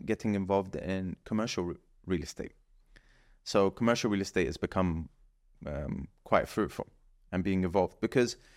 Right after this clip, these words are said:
you know, you can have a tenant there for five years if it's, you know, or, or, or ten years,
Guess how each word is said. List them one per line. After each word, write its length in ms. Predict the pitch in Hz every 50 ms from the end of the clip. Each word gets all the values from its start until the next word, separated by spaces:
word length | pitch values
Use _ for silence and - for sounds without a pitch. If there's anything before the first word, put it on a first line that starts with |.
| - - _ _ -
you 100 | 120 120
know, 60 | 110
you 120 | 110 113
can 120 | 113 - 120
have 140 | 120 117
a 40 | 110
tenant 340 | 98 - 131 117 117 85 -
there 140 | 104 104 98
for 140 | - - 90
five 320 | - - 101 101 98 95
years 260 | 98 95 98 92 - -
if 140 | - 107 -
it's, 320 | - - - - - - - _ _ _ -
you 80 | 98
know, 120 | 90 82 78
or, 220 | 62 95 101 - -
or, 120 | 101 98 -
or 180 | - 95 80 -
ten 280 | - - 110 98 98
years, 440 | 98 95 95 95 95 90 - - -